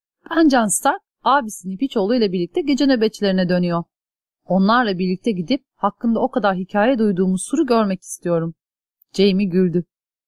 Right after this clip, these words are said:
"Umarım üzerine siyahları geçirmeyi düşünmüyorsundur kardeşim." Tyrion kahkaha attı. "Kim? Ben mi?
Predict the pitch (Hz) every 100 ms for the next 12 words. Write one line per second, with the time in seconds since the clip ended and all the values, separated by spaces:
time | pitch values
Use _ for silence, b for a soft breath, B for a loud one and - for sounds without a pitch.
0 | _ _ 185 208 220 208 185 196 202 -
1 | 202 190 190 214 196 - 190 240 233 220
2 | 247 226 190 - 175 175 196 175 160 -
3 | 170 - _ _ _ _ _ - - 220
4 | 190 196 220 190 160 180 180 165 - 160
5 | - _ _ _ _ _ _ - - 277
6 | 190 - _ - 247 427 494 285